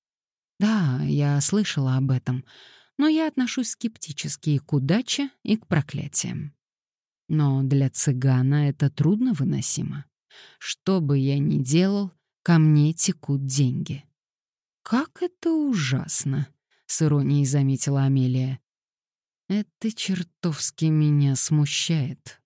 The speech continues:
пробормотал Кэм Роан, и она не усомнилась в его искренности. «А раньше у вас были подобные проблемы?» «Нет,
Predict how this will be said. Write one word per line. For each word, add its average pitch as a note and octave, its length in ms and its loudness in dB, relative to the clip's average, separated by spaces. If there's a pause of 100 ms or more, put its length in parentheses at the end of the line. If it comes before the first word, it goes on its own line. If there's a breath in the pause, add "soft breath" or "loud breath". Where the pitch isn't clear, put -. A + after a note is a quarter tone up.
пробормотал C3+ 720 2
Кэм B2 280 -2
Роан, D3+ 460 0 (440 loud breath)
и E3 80 0
она E3+ 280 2
не A3 160 0
усомнилась G3+ 800 -2
в - 60 -10
его C3 260 0
искренности. - 920 -4 (880)
«А D#3 360 4
раньше F#3 520 2
у C#3 80 4
вас C#3+ 260 2
были G3 300 2
подобные C3+ 560 2
проблемы?» C3+ 600 2 (1040)
«Нет, E3 560 2